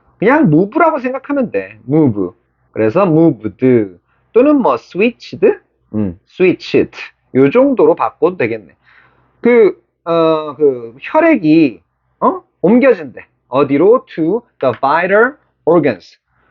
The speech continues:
그래서 중요한 장기들로, 응? Is shunted to다. 그러니까 움직이는 거니까, 움직-, 혈액은 사실은 지 혼자 움직이는 게 아니야.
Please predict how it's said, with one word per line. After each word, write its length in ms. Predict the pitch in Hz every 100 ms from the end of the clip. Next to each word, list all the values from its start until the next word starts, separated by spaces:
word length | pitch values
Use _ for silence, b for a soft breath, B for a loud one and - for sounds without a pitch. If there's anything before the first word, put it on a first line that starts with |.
| -
그래서 420 | 139 127 208 170
중요한 760 | - 175 202 233 269 233 165 127
장기들로, 1300 | 135 123 156 156 175 135 110 110 131 113 92 82 101 _ 190
응? 100 | 262 -
Is 300 | 151 151 139
shunted 520 | - 220 226 220 170 -
to다. 640 | 233 160 117 139 233 320 _ _ _ _ -
그러니까 300 | 226 233 226
움직이는 600 | - 190 214 269 262 254
거니까, 460 | 190 160 - 117 120
움직-, 420 | 160 208 202 - _ -
혈액은 720 | 262 285 294 226 247 185 131 _ _
사실은 500 | - 285 277 285 269
지 240 | - - 175
혼자 400 | 233 247 247 190
움직이는 520 | 151 143 165 165 160
게 80 | 175
아니야. 600 | - 147 170 254 -